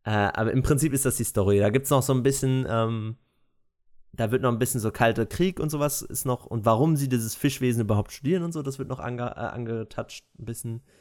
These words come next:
Ähm, das ist aber im Prinzip logischerweise nicht der Fokus des Films. Aber das ist ein bisschen das Problem, nämlich, wie gesagt, ich fand ihn super gut,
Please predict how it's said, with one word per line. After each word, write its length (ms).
Ähm, 380
das 100
ist 80
aber 180
im 100
Prinzip 440
logischerweise 400
nicht 160
der 240
Fokus 520
des 120
Films. 420
Aber 140
das 140
ist 60
ein 80
bisschen 220
das 140
Problem, 400
nämlich, 400
wie 120
gesagt, 160
ich 80
fand 120
ihn 100
super 220
gut, 280